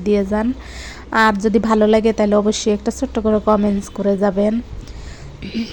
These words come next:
আর যারা আমার আগের আপুরা ভাইয়েরা, পরাণের ভাই বোন, যারা যেখান থেকেই দেখতেছেন,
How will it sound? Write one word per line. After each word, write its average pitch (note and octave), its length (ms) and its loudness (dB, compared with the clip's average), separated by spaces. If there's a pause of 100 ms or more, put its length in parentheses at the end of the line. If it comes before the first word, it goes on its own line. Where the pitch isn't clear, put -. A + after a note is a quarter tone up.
(200)
আর A3+ 140 2
যারা B3 340 8
আমার B3 200 8
আগের B3 440 8
আপুরা A#3 420 4
ভাইয়েরা, A3+ 840 4
পরাণের A3+ 480 4
ভাই A3+ 260 2
বোন, G#3+ 320 0
যারা G#3+ 380 0
যেখান G#3 420 -4
থেকেই G#3+ 340 0
দেখতেছেন, G#3+ 680 -2